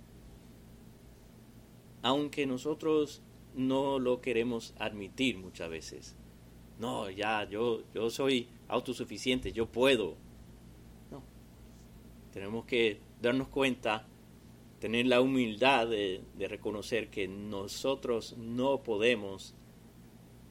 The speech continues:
hacer las cosas si Dios nos,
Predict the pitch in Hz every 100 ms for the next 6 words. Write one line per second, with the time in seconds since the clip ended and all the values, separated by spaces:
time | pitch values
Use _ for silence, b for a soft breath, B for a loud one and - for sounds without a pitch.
0 | - - - - - - 95 - 107 98
1 | - 120 113 104 92 - - - - -
2 | - - - - - - - - - -
3 | - 101 98 101 98 101 98 92 -